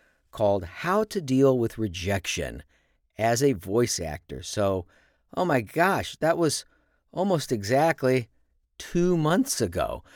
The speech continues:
Two months ago, I made this episode, right? How to Deal with Rejection as a Voice Actor. And the reason was, after months of preparation to come back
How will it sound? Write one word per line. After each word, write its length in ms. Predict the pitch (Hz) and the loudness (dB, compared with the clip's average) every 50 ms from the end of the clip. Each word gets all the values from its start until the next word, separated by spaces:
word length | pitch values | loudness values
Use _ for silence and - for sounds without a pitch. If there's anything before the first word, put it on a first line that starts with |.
| - - - | -20 -18 -4
Two 240 | - - 214 240 262 | 0 2 4 4 4
months 380 | 240 214 196 180 156 - - | 4 4 4 2 2 0 0
ago, 320 | 127 104 117 101 101 101 - | 0 2 2 2 2 2 0
I 80 | - 110 | 0 2
made 220 | 117 127 131 113 | 2 4 4 4
this 240 | 110 117 104 - - _ _ _ _ _ _ - | 2 2 0 0 -4 _ _ _ _ _ _ -2
episode, 380 | 110 104 82 - - - - - | -2 -2 -2 -4 -8 -8 -8 -6
right? 260 | 82 85 95 120 - _ _ _ _ | -2 0 0 0 0 _ _ _ _
How 160 | - - 98 | -8 -2 0
to 80 | 107 120 | 0 0
Deal 240 | 104 98 107 107 107 | 2 2 2 2 2
with 140 | 98 87 95 | 2 0 -4
Rejection 400 | 90 85 98 90 - - 95 90 | -4 -2 -2 -4 -4 -6 -6 -6
as 120 | 85 80 | -4 -6
a 60 | 87 | -6
Voice 320 | 80 80 82 85 85 - - | -8 -6 -6 -4 -4 -4 -6
Actor. 300 | 78 69 69 - - 76 - | -8 -8 -10 -10 -10 -8 -4
And 120 | 95 123 123 | 0 0 2
the 60 | 113 | 2
reason 460 | 113 131 160 147 127 147 131 123 113 | 4 4 2 4 4 2 2 2 2
was, 500 | 110 107 95 90 - 147 196 202 - - - _ _ _ _ _ _ _ _ _ _ _ _ _ _ _ | 2 2 4 4 4 2 0 0 -2 -6 -10 _ _ _ _ _ _ _ _ _ _ _ _ _ _ _
after 320 | - 113 117 117 - - 135 | 0 2 2 2 2 2 2
months 440 | 127 131 131 131 156 190 - - - | 4 6 6 6 4 4 2 0 -2
of 160 | 165 139 - | -4 -4 -2
preparation 720 | - - 147 143 - 135 123 120 131 139 - - 107 101 | 0 0 0 2 2 2 4 6 6 4 4 2 -4 -4
to 140 | - - 104 | -4 -4 -8
come 260 | - - 117 110 98 | -6 -4 -4 -4 -4
back 460 | 85 - 101 104 120 135 143 - - | -2 -2 0 2 2 2 2 0 -2